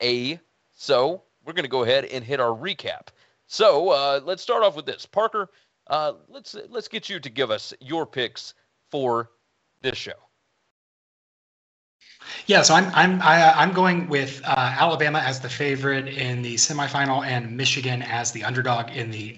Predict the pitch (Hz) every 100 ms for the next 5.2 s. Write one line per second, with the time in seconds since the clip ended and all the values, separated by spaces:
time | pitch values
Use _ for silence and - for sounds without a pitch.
0 | - - - 135 139 127 131 127 127 -
1 | - - - - 123 127 120 127 117 123
2 | 139 131 139 131 131 127 120 120 - 127
3 | 123 113 113 - 110 117 113 110 - 113
4 | 110 98 98 - 120 113 101 92 104 -
5 | 92